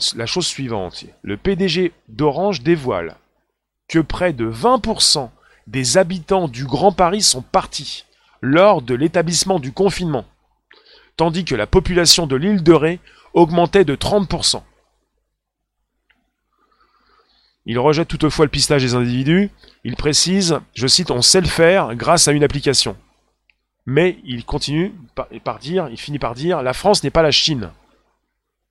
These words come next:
Donc le pistage, ils savent le faire grâce à une application. Il précise que depuis le début du confinement, depuis l'établissement du confinement, près de vingt pour cent des habitants du Grand Paris sont partis et qu'il y a donc, euh,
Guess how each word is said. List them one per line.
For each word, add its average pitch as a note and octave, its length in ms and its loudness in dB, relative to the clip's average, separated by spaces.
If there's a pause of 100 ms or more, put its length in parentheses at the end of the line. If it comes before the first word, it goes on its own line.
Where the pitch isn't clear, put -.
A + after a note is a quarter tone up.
(380)
Donc A2 140 -10
le C#3+ 80 -4
pistage, C#3+ 600 0
ils A2+ 140 -12
savent F3 360 0
le D3+ 80 2
faire D#3+ 440 0
grâce B2 280 -4
à B2 40 -6
une A#2 120 -4
application. E3 640 -4 (320)
Il C#3 100 -6
précise E3 580 0
que A2 280 -2 (240)
depuis F3 320 2
le C#3+ 80 -6
début D#3 180 4
du D3+ 80 -2
confinement, C#3 580 -2 (240)
depuis C3 240 -6
l'établissement E3 540 0
du C#3+ 80 -2
confinement, C3 460 -4
près D#3 200 -2
de C3+ 60 0
vingt E3 200 4
pour E3+ 180 -4
cent E3 180 2
des C3 140 -4
habitants C3+ 280 -2
du C3 80 0
Grand B2 140 0
Paris B2 220 -2
sont A#2 160 -6
partis F#3 420 -6 (460)
et A#2+ 80 -8
qu'il C#3+ 160 -8
y C#3+ 40 2
a C#3+ 40 0
donc, D3 320 -2
euh, G#2+ 180 -2